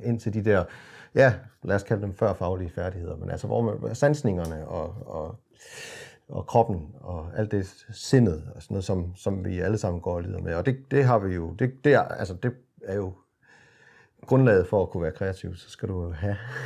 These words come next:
<laughs> adgang til dem, ikke? Og det er hårdt arbejde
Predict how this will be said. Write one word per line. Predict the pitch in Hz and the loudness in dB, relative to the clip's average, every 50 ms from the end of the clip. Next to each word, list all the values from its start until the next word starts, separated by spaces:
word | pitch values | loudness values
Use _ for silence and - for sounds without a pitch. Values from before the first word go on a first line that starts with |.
| - - 104 92 - | -4 -4 -4 -2 -2
<laughs> | 117 101 90 - - 170 147 - - - | -2 -2 -2 -4 -8 -8 -8 -6 0 2
adgang | 123 131 135 120 101 101 101 | 2 4 4 2 0 0 -2
til | - 92 | -4 -2
dem, | - 92 101 101 110 - 98 | -2 -2 -2 -2 -4 -8 -8
ikke? | - - 92 | -8 -8 -8
Og | 87 - | -4 0
det | - 123 165 185 180 143 | 4 6 6 8 8 8
er | 101 87 80 76 | 6 6 4 4
hårdt | 87 95 104 101 | 4 4 4 6
arbejde | 85 85 85 82 71 65 - | 4 2 0 -2 -6 -8 -10